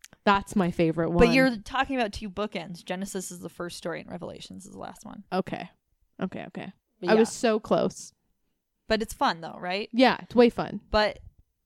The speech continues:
Speaker 2: also very confusing because when you have two authors writing the same story in the same book, you get those weird mentions where it's, like, one saying, like, "Yeah, he created him out of clay," and the other one's like, "Yeah, he created him and then used a rib," whatever.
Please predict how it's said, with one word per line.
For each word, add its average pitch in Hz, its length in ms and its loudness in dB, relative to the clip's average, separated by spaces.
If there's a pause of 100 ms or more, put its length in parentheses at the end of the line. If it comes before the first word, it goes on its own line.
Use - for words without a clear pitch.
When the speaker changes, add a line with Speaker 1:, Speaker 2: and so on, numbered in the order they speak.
(140)
Speaker 2:
also 277 360 6
very 233 280 2
confusing 214 640 -6
because 202 220 -4
when 196 80 -2
you 208 80 -2
have 208 160 -4
two 226 200 -4
authors 208 400 0
writing 190 220 -2
the 190 80 -8
same 190 260 -6
story 190 280 -2
in 185 80 -8
the 185 60 -10
same 180 440 -10
book, 214 500 0 (520)
you 190 160 -10
get 208 480 4
those 185 380 -2
weird 196 420 0
mentions 185 440 -6
where 180 80 -4
it's, 175 140 -8
like, - 320 -8
one 202 240 -2
saying, 208 200 -6
like, 190 200 -10 (240)
"Yeah, 196 180 2
he 180 60 -4
created 180 260 -8
him 175 80 -10
out 165 140 -10
of - 60 -18
clay," - 180 -12
and - 100 -18
the - 60 -18
other - 120 -14
one's 180 120 -14
like, 170 160 -16
"Yeah, 185 160 0
he - 80 -6
created 175 380 -10
him 170 160 -8
and 165 80 -16
then 170 160 -18
used 175 240 -12
a - 20 -12
rib," - 220 -12
whatever. - 340 -14